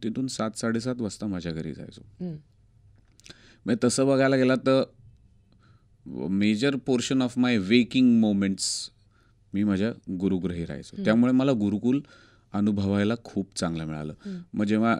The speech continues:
Speaker 1: शनिवारी हाफ डे असायचं कॉलेजला, ते झाल्यानंतर मी बुवांकडे जायचो आणि रविवारी रात्री माझ्या घरी जायचो, कातर तयारी करून,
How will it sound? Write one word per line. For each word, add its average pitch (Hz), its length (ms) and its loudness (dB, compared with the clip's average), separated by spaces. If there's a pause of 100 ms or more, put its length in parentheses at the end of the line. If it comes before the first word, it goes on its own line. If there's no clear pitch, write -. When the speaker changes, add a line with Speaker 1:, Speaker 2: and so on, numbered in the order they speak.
Speaker 1:
शनिवारी 120 640 2 (280)
हाफ 98 240 -2
डे 107 100 2
असायचं 95 400 0
कॉलेजला, 87 480 -8 (280)
ते 113 80 0
झाल्यानंतर 107 420 0
मी 113 340 -2
बुवांकडे 98 520 -2
जायचो 90 460 -6 (360)
आणि 110 200 0
रविवारी 123 500 4
रात्री 120 340 2
माझ्या 123 260 4
घरी 110 240 0
जायचो, 98 360 -2
कातर 104 460 -4
तयारी 98 280 -2
करून, 104 380 -4